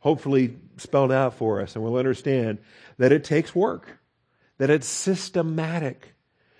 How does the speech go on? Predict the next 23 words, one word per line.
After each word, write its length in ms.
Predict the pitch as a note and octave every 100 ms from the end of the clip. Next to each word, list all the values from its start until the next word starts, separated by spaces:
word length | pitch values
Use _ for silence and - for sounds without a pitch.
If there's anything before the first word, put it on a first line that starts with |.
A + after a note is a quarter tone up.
| _ _
that 140 | C3+
it's, 240 | C#3 C#3 D#3
it's 280 | C#3 C#3 -
a, 120 | B2+ C3+
it's 200 | C3+ C3+
a 80 | A#2
structured 840 | - - - D3+ F3+ - F3+ D#3
form 320 | - D#3 D3+
of 120 | D3 -
thinking, 520 | D3+ D3+ B2 G#2+ F#2+ _ _ _ _ _ _ _ _ _ _ -
a 100 | G#2
systematic 800 | - E3+ D#3+ E3+ D#3+ D#3 D3+ -
planning 560 | - C#3+ C#3+ B2+ A2
and 180 | A2+ A2
course 440 | - C#3 C3 -
charting. 500 | - A2+ G2 F#2 G2+ _ _ _ _
And 100 | A2+
God 200 | G#2+ D3+
expects 420 | F#3+ - D#3 E3+ -
us 140 | E3+
to 100 | -
pursue 380 | - C#3+ F#3+ G3+
this. 200 | B2